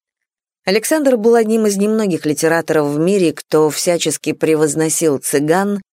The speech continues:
и с уважением относился к их образу жизни. Его имя было известно всему их племени, даже за сотни вёрст от Москвы, повсюду, где только жил их народ. У Александра и Олеко,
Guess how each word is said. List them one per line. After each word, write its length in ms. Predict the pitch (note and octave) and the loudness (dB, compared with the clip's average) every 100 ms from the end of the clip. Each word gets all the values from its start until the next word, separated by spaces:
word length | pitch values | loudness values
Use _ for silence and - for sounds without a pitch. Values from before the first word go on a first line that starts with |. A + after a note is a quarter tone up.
| _ _ | _ _
и 80 | F3+ | -6
с 120 | F3+ | 0
уважением 560 | G3 G#3 A3+ A#3+ F#3+ F3+ | 0 0 0 0 0 0
относился 680 | F3 F3 E3+ G3+ G3+ - D#3+ | -2 -2 0 0 0 0 -2
к 120 | F3 | -2
их 200 | E3 - | -2 0
образу 460 | F3+ E3 D#3 E3 | 0 0 0 0
жизни. 580 | D#3+ E3 C#3+ - C3 C3+ _ _ _ _ _ _ | -2 0 -2 -4 -8 -10 _ _ _ _ _ _
Его 280 | D3 F3 F#3+ | -2 2 2
имя 280 | G3+ G#3+ F#3 | 2 2 0
было 320 | E3 F3 E3+ | 2 2 2
известно 500 | D#3 D#3 F3+ - D#3+ | 0 0 0 0 -4
всему 400 | D3+ - E3 F3 | -4 -2 0 0
их 220 | F3 D3+ | 0 -2
племени, 680 | - F#3 G#3+ D#3+ C#3+ C#3 C3+ - _ _ - | -2 0 2 0 -2 -2 -6 -10 _ _ -4
даже 380 | F3+ G3+ F3+ | 0 0 0
за 180 | D#3+ E3+ | 0 0
сотни 380 | - F#3 F3 F3 | 0 -2 0 0
вёрст 340 | F3+ F3+ - | 2 0 0
от 140 | D3+ D3+ | -4 -2
Москвы, 640 | D#3 D#3 - E3+ G#3 G3+ _ - | -2 -2 -2 0 2 0 _ -4
повсюду, 500 | D#3 - F#3 F#3 D3+ | -4 -2 0 0 0
где 200 | D3 D3+ | 0 0
только 340 | D#3+ D3 D#3 | 0 -2 0
жил 300 | C#3+ E3 E3+ | 0 2 2
их 160 | D#3 E3 | 0 0
народ. 540 | D#3+ D#3+ C3+ - - _ _ _ _ _ _ _ _ _ _ _ _ | 0 0 -2 -4 -16 _ _ _ _ _ _ _ _ _ _ _ _
У 140 | - F#3 | 0 4
Александра 920 | F#3+ F#3 F#3+ - G#3+ G#3 E3+ F3+ E3+ | 4 4 2 0 0 0 2 2 2
и 200 | - E3+ | 0 2
Олеко, 800 | E3+ E3+ F#3 A#3 A#3 D#3 C#3 B2+ | 2 4 4 2 0 -2 -2 -2